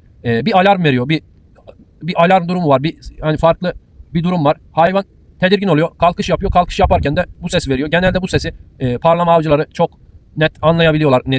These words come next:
neden verdiğini. Çünkü hayvan tedirgin oluyor, kalkış yapıp gidiyor. O yüzden bu sesi ben, e, gümede kesinlikle tavsiye etmiyorum.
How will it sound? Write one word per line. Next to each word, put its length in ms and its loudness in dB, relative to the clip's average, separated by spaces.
neden 300 0
verdiğini. 340 -2
Çünkü 260 -10
hayvan 240 -2
tedirgin 280 -4
oluyor, 160 -4
kalkış 280 -2
yapıp 220 -6
gidiyor. 240 -2
O 120 2
yüzden 220 0
bu 60 -2
sesi 200 -4
ben, 120 0
e, 260 0
gümede 340 0
kesinlikle 460 -2
tavsiye 340 0
etmiyorum. 340 -2